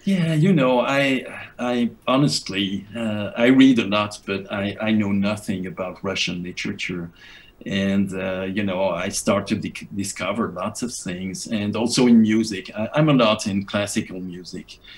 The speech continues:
and I've always been very interested in composer like Stravinsky. Uh, but there, there were some,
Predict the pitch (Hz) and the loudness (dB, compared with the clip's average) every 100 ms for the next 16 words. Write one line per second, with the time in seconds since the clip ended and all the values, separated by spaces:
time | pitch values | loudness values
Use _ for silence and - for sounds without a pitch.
0 | - - - 107 110 107 110 110 110 110 | -20 -20 -8 -2 2 2 2 2 2 2
1 | 104 107 131 117 110 - 110 104 101 101 | 2 4 4 6 2 0 0 0 0 0
2 | 101 101 113 - 104 - 101 98 101 101 | 0 2 2 0 -4 -2 -2 -2 -4 -4
3 | 98 98 104 92 95 98 95 90 87 90 | -2 -2 -4 -6 -4 -6 -6 -8 -8 -10
4 | 90 - 101 95 98 113 - 156 170 - | -12 -8 -6 -4 -4 -4 -4 -4 -4 -8
5 | - - - - 107 104 104 107 107 104 | -20 -20 -20 -10 -2 0 2 0 -2 -4
6 | - - 113 151 147 160 147 143 131 117 | -10 -10 2 2 4 4 6 4 2 2
7 | 147 143 139 131 151 139 - | 2 4 2 0 2 2 0